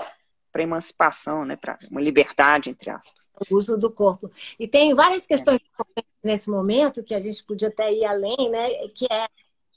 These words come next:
Speaker 2: explorar um pouco a, a não presença das mulheres negras, né? E que
Speaker 1: Uhum.
Speaker 2: aparece ela, mas como de uma forma geral, ah, não só, ah, em primeiro lugar, a gente sabe, as pintoras mulheres eram poucas,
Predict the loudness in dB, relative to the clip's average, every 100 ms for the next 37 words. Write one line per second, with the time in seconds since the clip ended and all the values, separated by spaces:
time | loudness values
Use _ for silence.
0 | _ _ 4 4 4 2 0 0 2 4
1 | 2 -2 -8 -8 _ _ -16 -10 -8 -6
2 | -8 -8 -6 0 4 2 4 2 2 -6
3 | -8 -6 -6 -6 -4 -6 -6 -4 -2 -4
4 | -8 -4 -6 -6 -14 -10 -10 -10 _ _
5 | _ -10 -8 -2 2 4 4 2 _ _
6 | _ _ _ _ 0 4 4 2 -4 -4
7 | -2 0 -2 0 0 0 -2 -4 -2 0
8 | 0 -2 -6 _ _ _ _ _ -10 -10
9 | -4 -4 0 2 4 2 -2 _ -2 -2
10 | -2 -4 0 2 2 0 0 0 0 -4
11 | -10 -6 -2 -2 0 -2 -4 -10 -8 -2
12 | 0 0 -4 -2 0 -2 -8 -14 -16 -18
13 | _ _ _ _ -4 -4 0 4 6 4
14 | 0